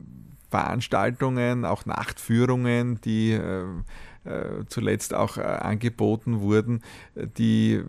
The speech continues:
zeigen eben schon, dass man jetzt nicht nur den Friedhof als Ort der Trauer und des Gedenkens sieht, sondern eben auch ein Stück weit,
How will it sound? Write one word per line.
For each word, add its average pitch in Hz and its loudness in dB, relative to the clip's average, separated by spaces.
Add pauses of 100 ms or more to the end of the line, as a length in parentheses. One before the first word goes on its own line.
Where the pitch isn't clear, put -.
(140)
zeigen 113 0
eben 110 0
schon, 104 0
dass 127 0
man 123 4 (360)
jetzt 110 0
nicht 117 -2
nur 123 6 (360)
den 110 2
Friedhof 117 4 (260)
als - -2
Ort 104 0
der 92 0
Trauer 113 10 (360)
und 104 -4
des 107 -2
Gedenkens 113 -4
sieht, 147 0
sondern 123 0
eben 120 -2
auch 110 0
ein 113 -4
Stück 123 -4
weit, 120 4